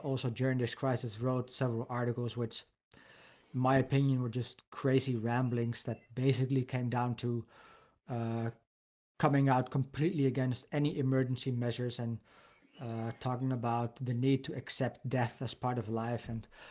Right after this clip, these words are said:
uh, you know, I wanna leave that to the side because I think that's crazy stuff that I don't even wanna get involved in. Um, it, it's on par with sort of the far right protesters in the U S, but also here in the Netherlands, that are just going out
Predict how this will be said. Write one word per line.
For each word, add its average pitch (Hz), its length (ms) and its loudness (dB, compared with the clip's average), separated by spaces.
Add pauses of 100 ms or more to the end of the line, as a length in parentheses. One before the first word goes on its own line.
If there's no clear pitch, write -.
(300)
uh, 120 280 -2 (340)
you 156 120 4
know, 113 140 0 (380)
I 180 100 2
wanna 165 180 6
leave 156 240 8
that 160 200 6
to - 80 0
the 135 100 4
side 139 340 2
because 127 240 -2
I 131 40 2
think 123 200 0
that's 120 260 -4 (100)
crazy 117 340 -2
stuff 110 300 -6
that 113 160 -8 (140)
I 127 60 -8
don't 117 200 -2
even 113 160 -4
wanna 113 160 -4
get 117 140 -6
involved 117 420 -2
in. 104 160 -6 (560)
Um, 131 440 2 (540)
it, - 200 4
it's 269 360 0
on 165 140 8
par 151 280 8
with 143 240 6
sort 147 160 2
of 131 80 2
the 131 200 0
far 139 200 8
right 131 280 4
protesters 131 600 0
in 139 80 2
the 131 80 2
U 123 200 0
S, 127 140 0
but 120 120 -2
also 123 220 -2
here 120 120 2
in 123 80 0
the 120 60 -2
Netherlands, 117 420 -2
that 113 240 -4 (680)
are 135 60 -6
just 120 180 0
going 135 340 6
out 127 380 2